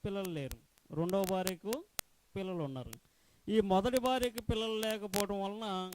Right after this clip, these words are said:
ఈ రెండో భార్యకి పిల్లలు ఉండటం వలన ఆ కుటుంబంలో ఏం జరుగుతుందంటే, మనమైతే సహజంగా అనుకుంటాం, ఏం జరుగుతుంది? సవతల,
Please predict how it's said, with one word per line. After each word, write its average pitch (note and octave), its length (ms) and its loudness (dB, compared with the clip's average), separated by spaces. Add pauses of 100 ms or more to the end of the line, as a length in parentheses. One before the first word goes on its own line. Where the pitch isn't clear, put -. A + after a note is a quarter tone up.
(300)
ఈ F#3 120 0
రెండో F#3 360 -2
భార్యకి G#3 420 -4
పిల్లలు F#3 340 -6
ఉండటం F3+ 280 -4
వలన E3+ 520 -2
ఆ C#3 40 -10
కుటుంబంలో F#3 680 -4
ఏం E3+ 200 0
జరుగుతుందంటే, E3 880 -6 (640)
మనమైతే F3 520 -4
సహజంగా F#3 440 -8
అనుకుంటాం, E3 380 -8
ఏం D#3+ 60 -6
జరుగుతుంది? E3+ 580 -6
సవతల, E3 440 -4